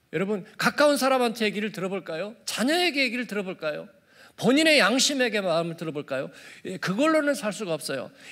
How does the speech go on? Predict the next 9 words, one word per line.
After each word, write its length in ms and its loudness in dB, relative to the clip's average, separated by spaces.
인생을 1040 4
사는 360 0
법은 360 0
예수 300 2
그리스도의 600 2
피로 320 -4
우리가 280 2
정결함을 600 0
받아 340 -8